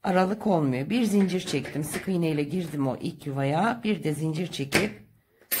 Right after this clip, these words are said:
sabitledim. Yani üç böyle. Şimdi ben bunun, e, ikisini bundan büyük yaptım.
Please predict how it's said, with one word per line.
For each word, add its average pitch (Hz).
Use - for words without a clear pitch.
sabitledim. 135
Yani 196
üç -
böyle. 233
Şimdi 240
ben 240
bunun, 240
e, 160
ikisini 233
bundan 214
büyük 190
yaptım. -